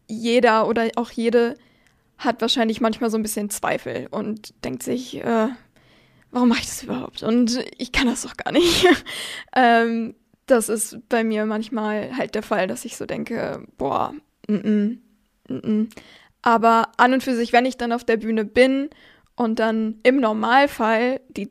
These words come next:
ZuschauerInnen sehe, das ist ja mittlerweile gerade nicht so, <laughs> nicht so viel, <laughs> ähm,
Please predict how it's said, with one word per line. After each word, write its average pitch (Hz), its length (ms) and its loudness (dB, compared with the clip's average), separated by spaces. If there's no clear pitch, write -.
ZuschauerInnen 226 840 2
sehe, 226 260 2
das 240 120 -4
ist 226 140 -6
ja 220 60 0
mittlerweile 220 580 -2
gerade 208 300 4
nicht 233 220 0
so, 294 320 8
<laughs> 311 40 -4
nicht 294 260 0
so - 120 4
viel, 294 340 -2
<laughs> - 500 -16
ähm, 233 640 0